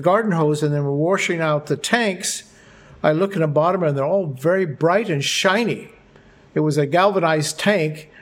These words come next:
and the wine had eaten all the galvanized off. It was zinc. So whatever we made was rat poison <laughs> with zinc in it. Uh,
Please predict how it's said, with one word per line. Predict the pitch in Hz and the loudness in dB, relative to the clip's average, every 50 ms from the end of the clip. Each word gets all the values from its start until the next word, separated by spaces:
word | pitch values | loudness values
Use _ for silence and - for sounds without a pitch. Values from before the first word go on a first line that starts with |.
| - - | -8 -4
and | 143 151 | 0 0
the | 147 | 0
wine | 143 147 151 160 170 180 190 196 214 226 202 | 0 0 0 0 0 2 2 2 0 2 0
had | 165 147 139 | 0 0 0
eaten | 156 180 226 262 - 170 151 143 135 - - - _ _ _ _ _ _ _ _ _ _ _ - | 0 0 0 -2 -2 -2 -2 -2 -4 -6 -12 -20 _ _ _ _ _ _ _ _ _ _ _ -2
all | 226 226 226 220 220 | 2 4 4 4 4
the | 196 180 | 2 2
galvanized | 165 185 190 202 202 196 170 160 151 147 143 135 - | 2 4 4 4 4 4 2 2 2 0 0 -2 -2
off. | 143 127 127 127 - - - - _ _ _ _ _ | -2 -2 -2 -6 -10 -14 -14 -16 _ _ _ _ _
It | - 156 | -2 0
was | 165 160 151 123 | 2 2 0 0
zinc. | 123 131 120 127 180 196 208 - - - - - - - - _ | -2 -2 0 2 2 2 2 0 -2 -8 -12 -14 -18 -20 -20 _
So | _ - - - 170 | _ -6 -2 0 0
whatever | 156 165 185 180 196 185 | 0 2 0 0 0 0
we | 165 170 175 170 160 | 0 0 0 0 0
made | 160 165 170 165 160 156 151 151 - - - - - _ _ - | 0 0 0 2 0 -2 -2 -6 -10 -16 -20 -20 -20 _ _ -2
was | 147 156 151 147 - | 0 0 0 0 -2
rat | 156 143 160 160 175 - - | -2 -2 -2 -2 -4 -4 -2
poison | - 165 156 151 151 - 156 - 101 - - - - | 2 2 2 2 2 0 -2 -2 -2 -6 -10 -14 -14
<laughs> | 156 151 - - | -14 -12 -2 0
with | 143 143 127 | 0 0 2
zinc | 156 156 175 196 208 202 202 240 | 0 2 2 2 2 2 -2 -6
in | - - - | -6 -6 -6
it. | 151 147 - - - - - 151 - - - - - - - - - - - | -6 -6 -6 -10 -12 -12 -10 -8 -8 -10 -10 -14 -18 -16 -16 -18 -16 -8 -6
Uh, | - 139 131 135 | -4 -4 -4 -6